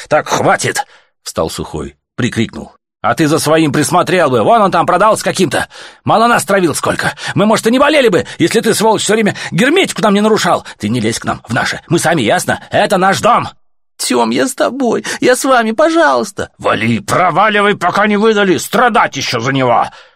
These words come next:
Кирюхина рука нашарила Артёмов указательный палец. Обняла, вцепилась, но Наталья дёрнула и утащила его. Глаза у Артёма потекли. «Пап!»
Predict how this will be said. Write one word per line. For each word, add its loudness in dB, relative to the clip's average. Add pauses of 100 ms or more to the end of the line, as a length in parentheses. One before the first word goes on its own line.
(120)
Кирюхина -4
рука -4 (320)
нашарила -2
Артёмов -6
указательный -6
палец. -10 (100)
Обняла, -2
вцепилась, -6 (280)
но 0
Наталья -2
дёрнула 0
и -8
утащила -8
его. -14 (420)
Глаза -4
у -4
Артёма -8
потекли. -12 (680)
«Пап!» -8